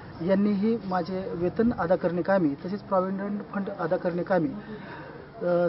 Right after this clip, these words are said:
संबंधित विभागाला आदेश केलेले आहेत, परंतु त्या ठिकाणी कुठल्याही प्रकारची कार्यवाही होत नाही. त्यामुळे त्या ठिकाणी मी या अगोदर चार ते पाच वेळा जिल्हाधिकारी कार्यालय सोलापूर येथे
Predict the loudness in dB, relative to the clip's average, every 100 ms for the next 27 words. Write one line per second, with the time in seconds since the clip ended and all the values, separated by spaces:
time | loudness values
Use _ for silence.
0 | 2 2 2 0 0 2 2 0 0 -2
1 | -4 -4 -4 -2 -4 -4 -6 -6 -4 -4
2 | -4 -2 0 0 2 2 0 -4 -4 -2
3 | 0 0 0 -2 -4 -2 0 2 4 2
4 | 0 -2 -2 -4 -16 -18 -16 -8 0 4
5 | 6 4 0 -10 2 4 4 2 0 -2
6 | -2 -2 0 2 6 6 6 -2 -14 -16
7 | -16 -14 -14 -12 -2 4 4 4 0 0
8 | -2 2 4 4 4 4 2 2 2 2
9 | -2 -8 -12 -12 -4 0 2 4 6 6
10 | 6 6 6 4 6 6 4 0 -4 -12
11 | -12 -4 0 2 4